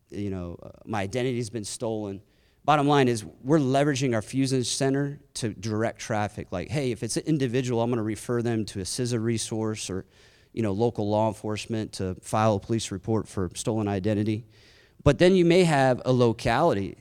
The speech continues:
like, "Hey, I got a problem." You can route that request through local C R C or straight to the Fusion Center to get a quick analysis. Like, is,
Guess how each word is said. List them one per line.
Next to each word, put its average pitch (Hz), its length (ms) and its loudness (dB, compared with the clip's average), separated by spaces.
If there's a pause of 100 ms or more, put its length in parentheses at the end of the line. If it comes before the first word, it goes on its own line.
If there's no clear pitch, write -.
like, 110 220 -6
"Hey, 120 160 -2
I 143 80 2
got 135 120 2
a 110 60 -2
problem." 123 340 -2
You 147 120 0
can 147 100 6
route 127 360 4
that 127 160 2
request 139 540 0
through 113 300 0 (180)
local 123 360 0
C 139 200 0
R 123 120 6
C 151 400 0 (800)
or 131 540 4
straight 139 340 0
to 139 120 -4
the 117 120 -2
Fusion 131 400 -2
Center 113 380 -2 (160)
to 143 100 -4
get 123 180 2
a 104 60 -2
quick - 320 -2
analysis. 110 640 -4
Like, 95 240 -4
is, 123 220 -4